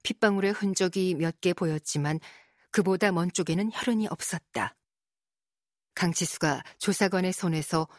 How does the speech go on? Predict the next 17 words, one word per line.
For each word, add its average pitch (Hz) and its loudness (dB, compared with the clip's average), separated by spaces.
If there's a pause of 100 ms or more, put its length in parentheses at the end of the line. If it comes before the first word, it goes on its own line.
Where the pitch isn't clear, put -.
(160)
자외선 175 0
램프를 170 0
받아들었다. 143 -6 (1800)
그가 220 4
비춘 208 2
곳에 196 4
있는 202 2
혈흔 254 2
방울 202 2
위에는 160 0 (400)
의자가 196 0
놓여 165 0
있었다. 135 -4 (960)
그는 165 2
의자 190 2
다리를 185 0
살폈지만 156 -2